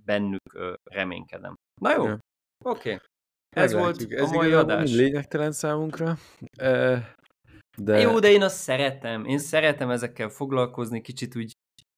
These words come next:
Speaker 1: kitekinteni.
Speaker 2: Persze, nem.
Speaker 1: És egyébként kaptunk visszajelzést a podcastban, nem mondtam az adás előtt, hogy, hogy tetszett az embereknek, hogy néha-néha,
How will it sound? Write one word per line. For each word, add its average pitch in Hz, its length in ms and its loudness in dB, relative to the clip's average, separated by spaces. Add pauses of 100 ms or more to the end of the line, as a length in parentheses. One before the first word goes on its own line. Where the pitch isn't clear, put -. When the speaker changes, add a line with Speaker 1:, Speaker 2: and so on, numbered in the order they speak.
(140)
Speaker 1:
kitekinteni. 127 560 0
Speaker 2:
Persze, 131 480 -2
nem. - 100 -20
Speaker 1:
És 135 280 -4
egyébként 170 520 0
kaptunk 185 380 -2
visszajelzést 120 720 -4
a 113 180 2
podcastban, 120 500 -4
nem 123 100 0
mondtam 110 300 -4
az 110 120 -2
adás 110 280 0
előtt, 123 260 -2
hogy, 120 280 -6 (280)
hogy 127 140 -8
tetszett 143 440 -2
az 123 100 -6
embereknek, 127 580 -4
hogy 117 120 -6
néha-néha, 127 880 0